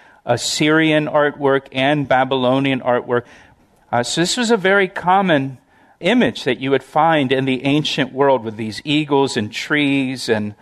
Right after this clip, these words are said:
it's foreign to us, strange to us, but it was very familiar, uh, imagery in Ezekiel's day, very familiar to the Jews living in Ezekiel's day in Babylon.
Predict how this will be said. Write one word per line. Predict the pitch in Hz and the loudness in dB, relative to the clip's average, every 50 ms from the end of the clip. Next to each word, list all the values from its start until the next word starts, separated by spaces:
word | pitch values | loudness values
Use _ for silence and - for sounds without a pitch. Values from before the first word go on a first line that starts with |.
| - - - - - - - - | -20 -20 -20 -20 -20 -20 -14 -8
it's | 143 123 - - - | -8 -8 -8 -8 -12
foreign | - _ - 165 160 165 170 170 160 147 143 | -16 _ 0 2 4 4 4 4 2 2 0
to | 139 - - 160 - 131 - | -4 -6 -6 -6 -6 -4 0
us, | - 135 139 143 143 143 - - | 2 4 4 4 2 0 -4 -8
strange | - - - - 139 131 135 143 147 143 - - | -10 -10 -4 -2 0 2 2 2 0 0 -4 -8
to | - - 135 120 123 | -10 -8 -2 0 2
us, | 123 123 120 120 - - - | 2 2 2 0 -4 -10 -6
but | - 127 117 | -4 -2 -2
it | 135 160 - | -2 -2 0
was | 165 143 120 | -2 -4 -4
very | 127 123 143 143 151 175 185 185 | -4 -2 0 2 2 2 2 0
familiar, | 185 - - - 170 151 139 143 147 156 170 175 170 156 127 107 104 107 107 113 _ _ _ _ _ _ _ _ _ _ _ _ - | -2 -4 -4 -4 -2 -2 0 2 2 2 2 0 0 0 2 2 2 2 -2 -4 _ _ _ _ _ _ _ _ _ _ _ _ -2
uh, | 110 110 110 107 - | 0 0 0 0 0
imagery | - 139 156 170 160 - - - 135 120 113 113 98 | -2 -2 0 0 -2 -2 -4 -4 -2 -2 -2 -2 -2
in | - 123 120 | -2 -2 -2
Ezekiel's | 120 113 113 - 151 190 208 - - 151 120 113 110 - | -2 -2 -2 0 0 0 0 0 -2 -2 -2 -2 -4 -2
day, | - 117 113 117 | -2 0 0 0
very | 117 147 160 190 196 | 2 2 2 2 0
familiar | - - 180 156 147 147 147 147 147 143 139 | -2 -4 -4 -2 0 2 2 2 2 0 0
to | - - - 147 127 | -2 -4 -4 -4 -4
the | 120 117 | -4 -6
Jews | 110 120 123 139 180 208 208 185 151 139 135 135 143 139 - - - | -6 -8 -6 -2 0 2 4 4 2 2 0 -2 -2 -4 -6 -8 -8
living | 110 127 131 143 170 185 175 190 165 151 143 | -10 -4 0 0 2 2 2 0 0 0 0
in | 139 139 | 0 0
Ezekiel's | 135 127 - - 139 131 - - 135 131 127 - | 0 0 0 -2 -4 -4 -2 -2 -2 0 0 -2
day | 135 120 139 127 131 131 127 | -2 0 2 2 2 2 0
in | 123 117 139 139 147 151 131 | -2 -2 -2 0 0 0 -2
Babylon. | 117 - 143 139 147 165 160 143 143 135 110 107 101 98 95 92 95 98 117 127 | -2 0 0 2 2 2 2 0 0 0 2 2 2 2 2 0 -2 -4 -8 -10